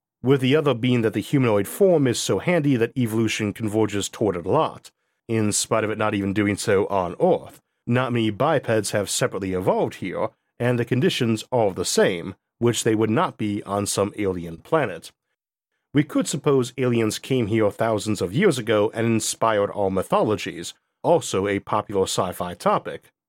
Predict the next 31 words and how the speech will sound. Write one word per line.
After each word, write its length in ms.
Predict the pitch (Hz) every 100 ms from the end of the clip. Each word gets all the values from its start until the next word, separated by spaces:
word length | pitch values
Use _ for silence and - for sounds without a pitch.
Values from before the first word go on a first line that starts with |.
| _ 120
But 160 | 139
it 60 | 240
is 120 | 185
hard 220 | 147 139
to 80 | 113
match 380 | 107 117 120 - 123
our 200 | 120 123
fossil 440 | - 117 - 98
record 380 | 127 123 107 101
to 100 | -
the 100 | 113
idea 340 | 104 104 113
of 120 | 101 -
aliens 400 | 123 113 98 -
coming 360 | - 120 98
in 220 | 139 113 101
and 220 | 98 92
breeding 380 | 110 101 95 104
with 180 | 170
us, 300 | 98 73 - - _ _
which, 340 | 110 127 127 -
beyond 380 | 120 123 117 107
being 180 | 113
a 160 | 107 104
rather 380 | 98 107 98 95
bizarre 600 | 95 95 98 110 107 101
and 140 | 98
disturbing 520 | 92 - 120 101 101
thing 180 | 90 104
to 100 | -
do, 460 | 92 226 131 127